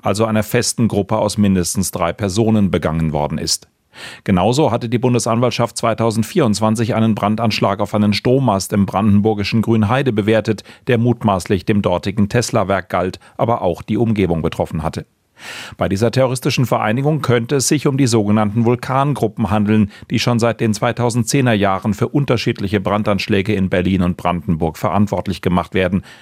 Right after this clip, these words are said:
beziehungsweise sich selbst dazu bekannt haben. Vulkangruppen heißen sie, weil bei einigen Fällen nach Anschlägen die Namen von isländischen Vulkanen in Bekennerschreiben auftauchten.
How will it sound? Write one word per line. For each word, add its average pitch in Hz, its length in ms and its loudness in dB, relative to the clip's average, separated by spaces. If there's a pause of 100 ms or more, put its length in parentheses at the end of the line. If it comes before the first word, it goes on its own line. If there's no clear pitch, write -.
beziehungsweise 92 840 0
sich 120 220 -2
selbst - 460 -4
dazu - 260 -4
bekannt 104 400 -4
haben. 78 280 -6 (600)
Vulkangruppen 110 760 0
heißen 101 320 0
sie, 120 240 2
weil 110 100 2
bei 107 200 -2
einigen 117 420 0
Fällen 113 480 2
nach 101 160 -2
Anschlägen 120 600 0
die 110 120 2
Namen 95 400 2
von 110 320 0
isländischen 107 680 0
Vulkanen 107 680 2 (200)
in 117 140 0
Bekennerschreiben 95 800 -2
auftauchten. 92 640 -4